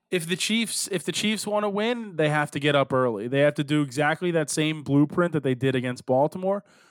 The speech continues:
Score early and then make Brock Purdy beat them. If they can do that, they're, they're gonna be pretty well set. They come out and score two touchdowns on their first two drives,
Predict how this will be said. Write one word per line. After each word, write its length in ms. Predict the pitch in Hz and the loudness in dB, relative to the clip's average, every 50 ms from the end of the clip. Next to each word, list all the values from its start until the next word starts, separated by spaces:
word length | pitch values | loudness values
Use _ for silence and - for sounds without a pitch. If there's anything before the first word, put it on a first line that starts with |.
| _ - | _ -6
Score 480 | - - - - 175 180 190 190 190 | -2 -2 -2 2 4 4 6 6 4
early 480 | - 165 160 160 170 180 190 196 202 185 | 4 4 4 4 4 4 2 2 2 0
and 160 | 165 151 151 | 0 0 0
then 280 | 151 143 143 139 139 139 | 0 -2 -2 -4 -6 0
make 280 | 147 147 147 143 - | 2 2 2 2 0
Brock 300 | - 147 143 131 131 - - | 0 2 2 2 2 -2 -2
Purdy 300 | - 139 131 127 127 117 | 0 2 2 2 0 -2
beat 320 | 104 117 117 123 123 - | -2 -2 -2 -2 -4 -6
them. 280 | - 90 69 69 - _ _ _ _ _ _ _ _ _ _ - | -10 -14 -14 -14 -20 _ _ _ _ _ _ _ _ _ _ -2
If 280 | 165 165 175 175 - | -2 0 0 0 0
they 160 | - 175 190 190 | 2 2 2 2
can 200 | - 214 202 175 | 0 -2 -2 0
do 200 | 175 180 180 170 | 0 0 2 2
that, 380 | 139 135 131 135 156 175 170 _ - | 2 2 2 2 0 0 -2 _ -10
they're, 500 | - 143 131 143 139 143 147 147 151 151 | -10 -4 0 2 2 4 4 2 2 -2
they're 460 | 143 131 139 135 139 139 131 127 123 120 120 _ _ _ - | -4 -2 0 2 2 2 2 0 -2 -8 -16 _ _ _ -6
gonna 180 | - 143 143 135 | -2 -2 0 0
be 100 | 131 131 | 0 -2
pretty 320 | 120 - - 147 139 135 | -2 -2 0 0 2 2
well 220 | 127 123 127 120 117 | 2 2 0 0 0
set. 400 | - - - 139 123 113 107 - | -2 -2 -2 -2 -2 -2 -2 -2
They 120 | 151 175 170 | -2 -2 -2
come 160 | - 190 185 | -2 0 0
out 180 | 175 170 175 175 | 2 2 0 0
and 200 | 165 147 139 131 139 - | -4 -12 -16 -16 _ -6
score 320 | - - - 160 160 156 | -6 -4 0 2 2 2
two 200 | 147 - - 165 | 2 0 -2 -2
touchdowns 520 | 151 - 156 151 147 - - 170 165 170 156 | 0 0 0 -2 0 -2 -2 -2 -2 -2 -4
on 60 | 147 | -4
their 120 | 139 131 131 | -2 -2 -2
first 300 | - 143 139 135 - - | 0 0 -2 -2 -2 -2
two 140 | 147 139 | -4 -2
drives, 500 | 127 123 131 127 127 135 139 147 143 - | -2 0 -2 0 0 0 0 0 -2 -6